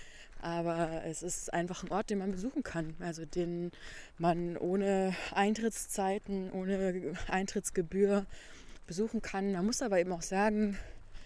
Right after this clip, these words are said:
wenn man sie einfach so besucht, diese Orte, dann springt einem nicht ins Gesicht, was hier passiert ist. Man muss schon ein bisschen nebenbei bei Wikipedia oder generell auf Webseiten gucken,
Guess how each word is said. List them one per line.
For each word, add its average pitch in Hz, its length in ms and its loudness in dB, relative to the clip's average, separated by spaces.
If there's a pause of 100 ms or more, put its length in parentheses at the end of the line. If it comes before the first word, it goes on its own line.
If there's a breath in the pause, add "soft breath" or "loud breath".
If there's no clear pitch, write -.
(240 loud breath)
wenn 196 100 4
man 208 140 6
sie 190 100 4
einfach 185 240 2
so 180 140 -2
besucht, 208 640 -2 (180)
diese 185 180 0
Orte, 190 420 4
dann 180 480 2 (520 loud breath)
springt - 460 6
einem 190 160 4
nicht 202 180 2
ins 196 180 2
Gesicht, 180 400 2
was 175 140 -2
hier 175 80 0
passiert - 440 0
ist. - 340 -4 (720)
Man 208 180 2
muss 233 180 2
schon 214 380 2
ein 190 100 -8
bisschen 202 300 2
nebenbei 190 540 4
bei 180 340 4 (360 loud breath)
Wikipedia 196 600 2
oder 175 220 4
generell 190 440 4
auf 185 180 -4
Webseiten 185 500 0
gucken, 185 400 0